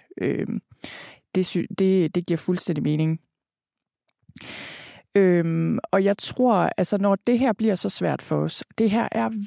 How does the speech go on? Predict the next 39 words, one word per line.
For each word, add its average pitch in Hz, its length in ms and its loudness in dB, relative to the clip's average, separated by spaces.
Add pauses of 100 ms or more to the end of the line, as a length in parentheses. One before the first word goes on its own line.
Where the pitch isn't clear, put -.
virkelig 220 440 0
noget, 165 300 2
der 175 80 -2
kan - 180 -6
fylde 190 540 0
rigtig 175 300 -2
meget. 156 360 -4
Den 160 140 -4
dårlige 208 460 2
samvittighed, 180 760 0
og - 140 0
at 151 120 -4
vi 170 60 0
jo 165 100 2
alligevel 185 520 0
tager 185 160 -2
hjem 170 200 0
til 170 140 -4
vores 160 260 0
f-, - 140 -12 (240)
familie, 175 560 0
selvom 165 280 -2
det 165 100 -6
kan 165 80 -2
blive 165 160 -4
rigtig 175 240 -2
svært. 160 320 0 (760)
Det 208 180 2
er 196 100 0
jo 214 100 2
det 214 160 0
der 190 140 2
med, 180 280 2 (100)
at 180 200 -2
vi, 185 200 0 (260)
det 214 140 2
er 185 120 2
vores 202 260 -2
familie. 208 440 0